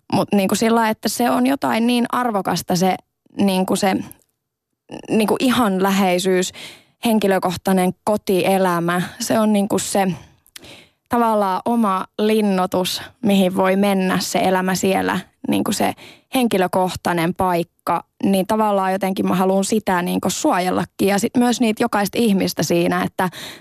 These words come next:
että ne ei kaikki välttämättä niinku halua tohon rumbaan tai ne ei välttämättä halua julkisuutta millään tasolla. Et ne on niinku täysin niinku onnellisia omassa elämässään, niin ei tarvi sotkea niinku mun juttuihin. <laughs> Että,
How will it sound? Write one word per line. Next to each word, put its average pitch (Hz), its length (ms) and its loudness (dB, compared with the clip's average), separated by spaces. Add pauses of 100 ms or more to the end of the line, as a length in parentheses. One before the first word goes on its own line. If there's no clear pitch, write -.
(180)
että 208 280 -4 (120)
ne 277 80 4
ei 269 140 2
kaikki 247 340 -2
välttämättä 190 500 -2
niinku 196 240 0
halua 220 340 0 (100)
tohon 175 240 0
rumbaan 170 560 0
tai 190 220 0
ne 208 80 2
ei 208 80 0
välttämättä 214 500 -2
halua 180 280 2
julkisuutta 190 580 0
millään 180 340 2
tasolla. 185 340 0
Et - 80 -6
ne 233 80 2
on 220 140 2
niinku 220 180 0
täysin 196 420 0 (480)
niinku 180 380 0 (280)
onnellisia 185 460 2
omassa 170 440 -4
elämässään, 160 600 0
niin 180 100 2
ei 180 80 0
tarvi 185 220 -2
sotkea 185 400 -2
niinku 190 180 0
mun 208 200 2
juttuihin. 226 680 0
<laughs> 208 60 2
Että, 208 200 -4